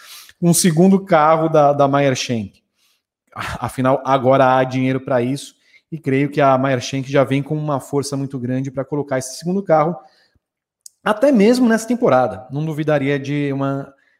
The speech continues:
ampliação da, da campanha do Hélio nesse ano. Mas o que que a gente pode prever e entender que o Hélio pode, é, é, se basear pra sua carreira nos anos futuros?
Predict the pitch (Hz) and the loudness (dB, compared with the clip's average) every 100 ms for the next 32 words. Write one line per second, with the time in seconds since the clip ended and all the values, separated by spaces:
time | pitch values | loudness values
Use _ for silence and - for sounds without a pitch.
0 | - 139 143 143 127 - 135 139 143 147 | -10 -8 -2 -2 -2 -4 -2 -2 0 0
1 | 143 131 123 113 123 - 160 147 151 151 | 2 0 -2 -2 -4 0 -2 0 -2 -2
2 | 147 143 131 135 139 143 _ - _ - | 0 0 0 0 -2 -8 _ -20 _ -6
3 | 139 139 - 110 101 - 139 139 131 - | -4 -4 -4 -6 -6 -12 -6 -4 -4 -6
4 | 175 170 269 247 220 - 185 160 143 147 | -6 -4 -2 -2 -2 0 0 0 0 0
5 | 110 117 131 117 - _ _ _ _ - | 0 0 0 0 -6 _ _ _ _ -6
6 | 135 156 156 131 120 151 160 - - - | -4 -2 -2 -2 0 0 0 -2 -14 -4
7 | 156 147 156 160 151 - 170 170 180 160 | 2 4 4 4 0 -2 4 6 4 2
8 | 151 180 175 - _ _ - 135 131 127 | -4 -6 -8 -16 _ _ -12 -8 -8 -10
9 | 123 131 131 123 120 107 - - 175 147 | -12 -12 -10 -10 -12 -16 -18 -12 -10 -2
10 | 214 220 220 170 175 175 160 165 160 135 | 0 2 2 4 4 4 0 -2 0 0
11 | 127 143 147 139 139 139 - 131 - 110 | 2 0 0 0 -2 -2 -6 -12 -12 -14
12 | - - | -14 -20